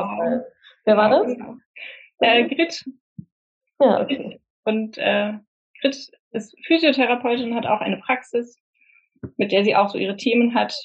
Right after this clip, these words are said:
Speaker 2: mit der Form, wenn ich das so sagen <laughs> darf.
Speaker 1: Ja.
Speaker 2: Aber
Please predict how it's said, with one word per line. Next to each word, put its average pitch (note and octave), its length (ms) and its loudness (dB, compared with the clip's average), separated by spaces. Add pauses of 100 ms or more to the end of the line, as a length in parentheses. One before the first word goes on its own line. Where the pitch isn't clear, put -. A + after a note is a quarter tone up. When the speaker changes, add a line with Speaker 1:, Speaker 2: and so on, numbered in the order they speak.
(180)
Speaker 2:
mit G3+ 180 -4
der G2+ 140 -2
Form, G3+ 580 -2
wenn F3+ 140 -4
ich G3 280 -12
das - 320 -10
so - 160 -10
sagen G#3 280 0 (120)
<laughs> - 120 -16
darf. - 340 -2 (140)
Speaker 1:
Ja. - 580 0
Speaker 2:
Aber F#3+ 200 2